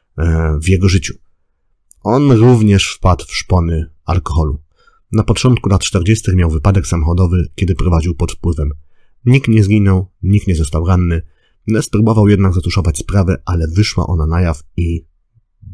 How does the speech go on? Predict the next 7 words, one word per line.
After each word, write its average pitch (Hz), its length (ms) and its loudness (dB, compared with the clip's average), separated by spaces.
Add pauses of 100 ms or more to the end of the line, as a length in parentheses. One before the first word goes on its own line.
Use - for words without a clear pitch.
(200)
zrobił 92 300 0
się 82 100 -4
z - 60 -6
tego 82 340 -2
dość 92 500 -2
duży 82 480 -2 (180)
skandal. 76 520 -2